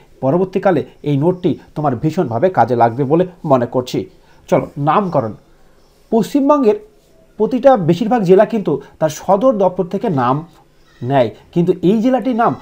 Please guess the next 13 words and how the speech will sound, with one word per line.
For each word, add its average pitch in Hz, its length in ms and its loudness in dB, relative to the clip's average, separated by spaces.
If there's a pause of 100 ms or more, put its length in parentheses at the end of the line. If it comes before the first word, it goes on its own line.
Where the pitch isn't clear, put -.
(120)
সদর 165 300 0
দপ্তর 131 300 0
থেকে 139 220 -4
হয়নি। 131 380 0 (280)
এই 226 200 6
জেলার 285 200 6
নামের 185 260 2
পেছনে 220 300 0 (300)
কয়েকটি 185 380 2
ইতিহাস 202 480 -2 (240)
আমাদের 147 300 2
জানতে 139 300 0
হবে। 123 280 -2